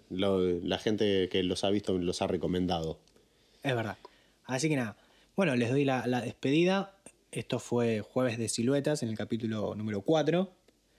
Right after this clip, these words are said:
Speaker 2: Los esperamos la semana que viene. Tenemos un invitado.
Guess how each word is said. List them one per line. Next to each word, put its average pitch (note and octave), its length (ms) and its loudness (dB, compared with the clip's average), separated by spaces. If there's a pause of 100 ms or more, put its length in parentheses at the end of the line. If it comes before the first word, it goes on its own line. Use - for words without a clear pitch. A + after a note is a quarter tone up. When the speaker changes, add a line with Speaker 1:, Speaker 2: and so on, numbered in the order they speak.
(220)
Speaker 2:
Los A#2 160 -4
esperamos A#2+ 460 -2
la B2 60 -2
semana E3 320 2
que E3 100 4
viene. F#3+ 360 2 (340)
Tenemos C3+ 560 0
un C3 100 0
invitado. D#3 580 2